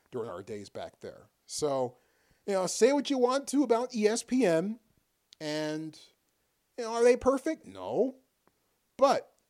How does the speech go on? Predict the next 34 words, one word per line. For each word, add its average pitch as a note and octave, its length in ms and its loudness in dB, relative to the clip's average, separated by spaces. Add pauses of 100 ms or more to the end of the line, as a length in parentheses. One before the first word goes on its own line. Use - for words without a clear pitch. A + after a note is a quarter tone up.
(120)
keep F3 220 -8
in C#4 100 -2
mind, C#3+ 460 2 (840)
there D3 160 -6
are C4+ 140 0
a C4 60 4
lot B3 240 2
of B3+ 160 2
voices F3+ 1300 0 (580)
that D3 460 -6
back F3+ 280 -4
Stanford F3 800 -4 (440)
who A#2+ 220 -12
roam E3 360 -2
that F3 220 -6
hall, G3 500 2
who D3+ 100 -2
roam E3 240 4
those E3+ 220 2
halls D#3 580 2 (540)
and D3+ 280 -4
help G3 220 -4
shape B3+ 400 0
the F3+ 80 -4
conversations F#3 1040 0
of, E3 240 6 (300)
of D#3 180 4
many G#3 300 4
of G#3 80 0
the D3+ 80 -6
sports D#3+ 380 -4
that F3+ 160 -2
you A3 120 0
love. A#3 360 0